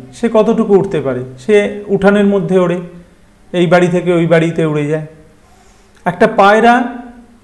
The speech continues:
সে অনেক দূর উড়ে যেতে পারে, কিন্তু আবার, আহ, একটা চিল, একটা বাজ পাখি বা পরিযায়ী পাখিরা,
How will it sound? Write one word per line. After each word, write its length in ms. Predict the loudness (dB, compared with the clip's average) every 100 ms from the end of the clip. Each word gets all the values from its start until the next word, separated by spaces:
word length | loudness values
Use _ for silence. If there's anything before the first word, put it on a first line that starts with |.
| -18
সে 360 | 0 4 4
অনেক 380 | 4 2 2 2
দূর 140 | 2 2
উড়ে 160 | 2
যেতে 220 | -2 -4
পারে, 200 | -8 -10 -14 -18 -20 _ -20 -20 _ _ _ _ _ -2
কিন্তু 340 | 0 2 4
আবার, 680 | 6 6 6 4 2 -6 -14 -20 -20 -14 -4
আহ, 320 | 0 0 0
একটা 180 | 0 0
চিল, 720 | 2 2 2 4 2 -2 -8 -14 -8
একটা 180 | -2
বাজ 320 | 2 4 2 2
পাখি 400 | 0 0 0 0 -2 -8 -16 -20 -20 -20 -14 0
বা 180 | 2
পরিযায়ী 540 | 2 2 2 4 4 4
পাখিরা, 540 | 2 0 0 0 0